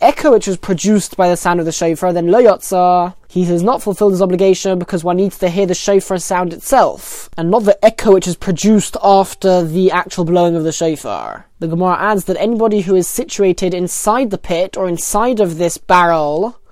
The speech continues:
so he certainly does fulfill his obligation, because he certainly would have heard the actual sound of the shofar. Perhaps he also hears an echo after that, but he definitely did hear the actual sound of the shofar as well.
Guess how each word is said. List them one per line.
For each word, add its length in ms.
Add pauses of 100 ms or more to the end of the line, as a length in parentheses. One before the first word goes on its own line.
(100)
so 140
he 100
certainly 400
does 240
fulfill 220
his 100
obligation, 880
because 200
he 80
certainly 420
would 220
have 140
heard 340
the 100
actual 340
sound 280
of 40
the 60
shofar. 800 (160)
Perhaps 340
he 80
also 240
hears 220
an 100
echo 300
after 280
that, 500 (160)
but 80
he 80
definitely 420
did 220
hear 240
the 80
actual 300
sound 300
of 60
the 80
shofar 380
as 120
well. 560